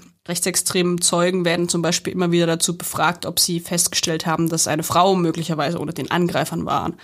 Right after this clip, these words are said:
Und einer der, ähm, Rechtsextremen, der, ähm, Leon R. aus Eisenach, der hatte auch bei der Polizei schon gesagt, ja, da war eine Frau dabei. Später hat er sogar Lina E. persönlich sozusagen identifiziert,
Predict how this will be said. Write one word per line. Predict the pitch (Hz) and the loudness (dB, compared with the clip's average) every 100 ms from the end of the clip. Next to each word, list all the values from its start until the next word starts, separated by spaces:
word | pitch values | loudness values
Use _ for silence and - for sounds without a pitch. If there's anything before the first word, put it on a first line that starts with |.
| - - - _ - | -20 -20 -20 _ -12
Und | 165 | -4
einer | 147 170 175 | 0 4 4
der, | 170 180 170 170 165 - | 2 2 4 2 0 -2
ähm, | 165 165 170 170 170 - _ _ | 0 2 2 2 -2 -6 _ _
Rechtsextremen, | 165 175 - 131 - 190 180 175 | -6 -2 -2 -2 -2 0 2 2
der, | 170 165 165 160 - | 2 0 -2 -6 -6
ähm, | 165 160 165 156 165 170 - _ _ | -4 -2 -2 -2 -4 -8 -20 _ _
Leon | 160 160 170 | -6 -2 -2
R. | 147 175 175 | 0 0 2
aus | 160 - - | 2 0 2
Eisenach, | 156 185 190 190 180 180 - - _ _ _ _ _ - - | 2 4 4 4 2 0 -6 -16 _ _ _ _ _ -14 -10
der | 196 | -6
hatte | 202 190 | -2 -2
auch | 180 | 0
bei | 185 | 0
der | 180 | 0
Polizei | 180 185 180 185 185 | 0 0 4 4 4
schon | 185 | 2
gesagt, | 180 180 180 | 2 0 0
ja, | 175 | 0
da | 175 | 0
war | 175 | 0
eine | 180 | -2
Frau | 180 - 220 | -2 0 2
dabei. | 196 180 175 175 180 - - - | 2 2 2 4 0 -4 -16 -8
Später | - - 170 175 | -6 -2 -2 -2
hat | 170 | -2
er | 170 | -2
sogar | 170 170 165 | 0 0 0
Lina | 180 180 | 0 0
E. | - 214 220 196 - - 107 - - _ | 2 2 4 2 -2 -16 -12 -10 -10 _
persönlich | 190 185 226 226 208 208 | 0 4 4 4 4 2
sozusagen | 196 - 185 185 185 185 | 0 -2 0 2 2 0
identifiziert, | 180 185 185 170 - - 190 180 | 0 0 0 -4 -2 2 2 0